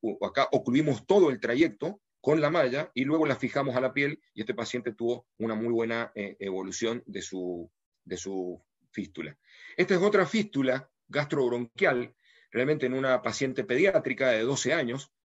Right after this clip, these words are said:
que tenía trastornos, este, cerebrales, entonces tuvo que ser sometida a una fundu-, mucho reflujo, a broncoaspiración, entonces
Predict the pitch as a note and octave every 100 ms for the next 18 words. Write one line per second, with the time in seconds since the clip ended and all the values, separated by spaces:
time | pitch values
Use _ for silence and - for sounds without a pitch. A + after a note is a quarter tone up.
0 | _ - G#2+ A2 B2 A2+ A2+ - B2+ C3
1 | B2 A#2 G#2 - F#2+ F2 G2+ G2+ G2 F#2
2 | F#2+ F2+ - F#2+ - F#2+ G2+ D3+ E3 A#2+
3 | A2+ - _ _ _ - G#2+ A#2+ C3+ D3
4 | C#3 - - C3+ A2+ A#2+ B2+ C3+ B2 C#3
5 | C#3 C3 C3+ B2 B2 A#2+ A2 - A2 A#2+
6 | A#2 G#2+ E3+ F3 D3+ C#3 C#3+ - _ -
7 | G#2 A2 G#2 A#2 C#3 C3 G#2+ A2+ A2 -
8 | E3+ C#3+ C#3 D3 _ _ - B2+ C#3+ C#3+